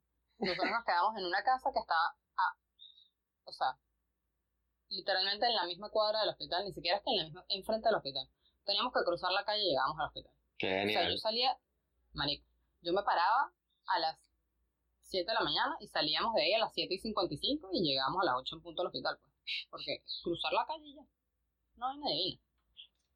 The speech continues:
Speaker 2: Qué fino, qué fino.
Speaker 1: ¿Cómo fue cuando tú llegaste? Cuéntanos.
Speaker 2: Mira, te voy a echar el cuento medio resumido, pero es que es largo, ¿ok?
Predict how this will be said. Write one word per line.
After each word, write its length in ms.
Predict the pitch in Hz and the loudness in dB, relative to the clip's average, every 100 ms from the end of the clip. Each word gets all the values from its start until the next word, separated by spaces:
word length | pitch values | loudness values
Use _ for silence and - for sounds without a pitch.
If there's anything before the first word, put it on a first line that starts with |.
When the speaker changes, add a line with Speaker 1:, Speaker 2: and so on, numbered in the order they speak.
| _ - | _ -4
Speaker 2:
Qué 120 | 95 | -2
fino, 280 | - 107 90 | 2 2 2
qué 100 | 107 | 0
fino. 240 | 127 95 | 0 2
Speaker 1:
¿Cómo 120 | 190 202 | 2 2
fue 120 | 233 | 2
cuando 200 | 240 214 | 2 0
tú 80 | 185 | 0
llegaste? 480 | 180 190 180 - 131 _ _ | 0 0 0 -4 -16 _ _
Cuéntanos. 480 | 180 147 135 - _ _ _ _ _ _ - | -6 -6 -8 -20 _ _ _ _ _ _ -4
Speaker 2:
Mira, 320 | 123 123 - - - _ | 0 2 0 -4 -20 _
te 80 | - | 0
voy 100 | 113 | 2
a 40 | 123 | 4
echar 160 | 131 160 | 2 0
el 120 | 165 | 2
cuento 600 | 170 160 165 180 170 - _ _ _ _ _ _ _ _ _ _ - - | 2 2 0 2 2 0 _ _ _ _ _ _ _ _ _ _ -8 0
medio 360 | 123 127 123 | 2 4 2
resumido, 640 | 120 120 120 117 131 151 139 | 2 2 4 4 4 2 2
pero 120 | 110 | 0
es 80 | - | 0
que 80 | |
es 100 | 123 | 0
largo, 680 | 127 127 120 110 101 95 - | 2 2 2 2 2 0 -2
¿ok? 200 | - 104 | -4 -2